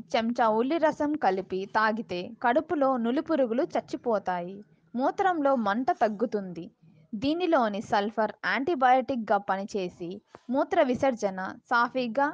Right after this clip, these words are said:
సాగేట్టు చూస్తుంది. పెద్ద చెంచా ఉల్లి రసంలో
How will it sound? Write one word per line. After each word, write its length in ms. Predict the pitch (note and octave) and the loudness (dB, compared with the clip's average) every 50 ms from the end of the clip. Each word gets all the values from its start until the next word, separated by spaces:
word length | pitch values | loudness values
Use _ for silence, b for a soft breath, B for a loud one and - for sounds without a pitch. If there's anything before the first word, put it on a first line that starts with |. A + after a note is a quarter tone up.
| - _ _ | -4 _ _
సాగేట్టు 520 | - - A3+ A3+ A3+ A#3+ B3+ A3 A3+ - E4+ | -2 0 2 2 2 2 2 0 0 -2 -2
చూస్తుంది. 640 | - C#4 B3 A#3+ - - G#3 F#3+ F#3 E3+ F3 E3 F3 A3+ _ _ _ - - - _ _ - | -2 -2 -4 -4 -6 -8 -8 -8 -8 -10 -12 -14 -16 -18 _ _ _ -20 -20 -20 _ _ -2
పెద్ద 240 | - B3 A#3 A3+ A#3+ | -2 -2 0 0 0
చెంచా 440 | A#3 - A3+ G#3 G#3+ A#3 - G#3+ G3 | 0 0 0 -2 -2 -2 0 0 0
ఉల్లి 260 | F#3+ G#3 A3 B3 D#4 | 2 2 0 2 2
రసంలో 580 | D#4 D#4 C#4+ - C#4+ B3 A3 A3 G3+ F#3+ F#3+ | 2 2 2 2 2 0 0 0 -2 -4 -4